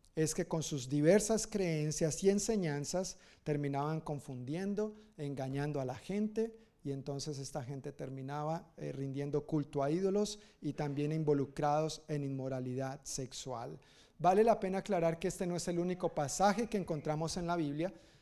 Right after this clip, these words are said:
más bien cuando la Biblia toca este tema, normalmente vamos a encontrar que inmoralidad sexual e idolatría van de la mano.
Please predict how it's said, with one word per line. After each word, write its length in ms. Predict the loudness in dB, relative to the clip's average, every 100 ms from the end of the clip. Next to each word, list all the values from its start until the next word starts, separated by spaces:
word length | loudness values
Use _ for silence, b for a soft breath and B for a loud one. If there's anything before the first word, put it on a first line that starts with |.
| -10
más 220 | -6 0
bien 280 | 2 2 -2 -10 -20 _ _
cuando 240 | -10 -6
la 140 | -4 -2
Biblia 240 | -2 2
toca 240 | 2 2
este 240 | 0 0 0
tema, 420 | 2 2 2 -2 -8 -6
normalmente 640 | -4 -2 0 -2 -2 0
vamos 300 | 0 -2 -4
a 60 | -6
encontrar 540 | -6 -10 -4 -4 -4
que 220 | -6 -8 -2
inmoralidad 800 | 0 2 2 0 0 0 2 0
sexual 640 | 0 -6 -6 -6 -6 -8 b b b -2
e 80 |
idolatría 800 | 0 2 0 -2 -4 -4 -2 -4 -8
van 320 | -8 -6 -6
de 100 | -6
la 140 | -8 -8
mano. 340 | -10 -10 -14